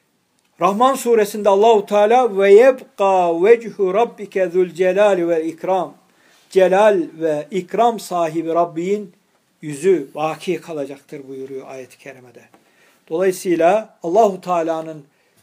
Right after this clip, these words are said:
yüz sıfatı vardır. Biz iman ediyoruz, tasdik ediyoruz kitabı ama keyfiyetini, nasıllığını bilmiyoruz. Üç, Allahu Teala'nın göz sıfatı var.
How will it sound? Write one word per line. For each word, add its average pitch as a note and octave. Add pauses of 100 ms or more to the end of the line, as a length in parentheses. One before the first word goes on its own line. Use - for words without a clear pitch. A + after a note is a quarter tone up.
(140)
yüz D3+ (200)
sıfatı E3+
vardır. A3
Biz F#3
iman F#3+
ediyoruz, E3+
tasdik A3+
ediyoruz A#3+
kitabı A#3+ (800)
ama G3+
keyfiyetini, E3+
nasıllığını D3+ (340)
bilmiyoruz. A#2 (1500)
Üç, - (400)
Allahu A3+
Teala'nın G3+
göz E3+ (100)
sıfatı C#3
var. -